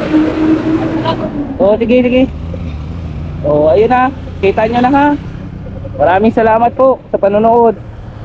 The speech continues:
Oh, at nyo mag-share ha. Uwi na kami.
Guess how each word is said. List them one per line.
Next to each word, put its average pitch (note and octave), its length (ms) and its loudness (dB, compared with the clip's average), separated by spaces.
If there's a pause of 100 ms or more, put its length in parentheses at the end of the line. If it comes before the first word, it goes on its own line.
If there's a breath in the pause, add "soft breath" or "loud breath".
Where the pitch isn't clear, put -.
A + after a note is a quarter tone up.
(480)
Oh, D#3 160 2
at F3 80 -2
nyo A3+ 240 2
mag-share B3 400 2
ha. C4 180 4 (840)
Uwi F3 240 2
na G#3+ 160 2
kami. A3 320 2